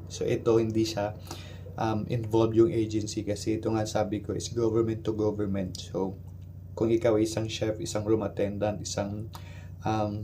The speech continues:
waiter, waiter o waitress, eh, ito na yung pagkakataon mo para makapagtrabaho sa bansang Europa, sa Croatia, mga finding. So, ang range nito,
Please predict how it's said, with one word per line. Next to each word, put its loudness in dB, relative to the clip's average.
waiter, 2
waiter 4
o 0
waitress, -2
eh, 0
ito -2
na 0
yung -4
pagkakataon -2
mo -4
para 2
makapagtrabaho -4
sa -4
bansang -4
Europa, -2
sa -2
Croatia, 0
mga -2
finding. -6
So, 6
ang 6
range 4
nito, 0